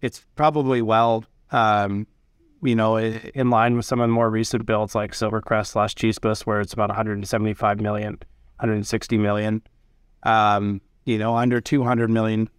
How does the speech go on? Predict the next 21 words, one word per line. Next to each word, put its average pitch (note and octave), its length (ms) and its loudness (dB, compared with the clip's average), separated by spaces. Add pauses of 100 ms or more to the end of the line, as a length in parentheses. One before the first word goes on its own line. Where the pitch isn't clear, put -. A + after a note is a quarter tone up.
(140)
or G#2+ 420 0
maybe A2+ 240 -2
just A2 200 -6
a A2+ 60 0
little A2 200 2
bit G#2+ 120 0
over G#2+ 220 0
two A2 180 -4
hundred A2 220 0
million A2 360 0
is G#2+ 140 -4
kind A2+ 220 -2
of G#2+ 80 -4
the G#2+ 100 -2
range A2+ 300 -2
that, A2 180 -2 (600)
that, A#2 280 0
that A#2 140 0
we A2+ 120 0
look A#2 240 0
at, A2 280 2